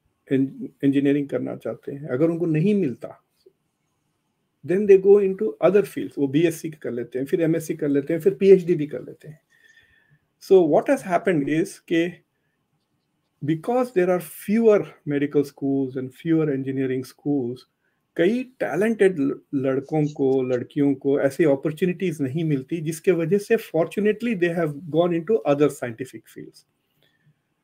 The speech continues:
इंडिया में भी certain professions are appreciated। जैसा for example हमारे इंजीनियरिंग कॉलेज में clearly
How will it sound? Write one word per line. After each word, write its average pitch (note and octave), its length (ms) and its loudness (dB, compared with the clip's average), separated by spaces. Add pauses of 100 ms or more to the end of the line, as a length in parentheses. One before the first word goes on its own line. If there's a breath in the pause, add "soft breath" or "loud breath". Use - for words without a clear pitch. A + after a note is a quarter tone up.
(180)
इंडिया G3+ 300 4
में B3 260 2
भी A#3+ 380 4
certain F3+ 380 0 (160)
professions E3 540 -2
are D3 140 2
appreciated। B2 720 -6
जैसा C#3+ 360 -2
for D#3+ 120 -2
example C3+ 460 -2
हमारे D#3 320 2
इंजीनियरिंग D#3+ 460 -4
कॉलेज D3 280 -2
में F#3 180 -2 (180)
clearly A#3 320 2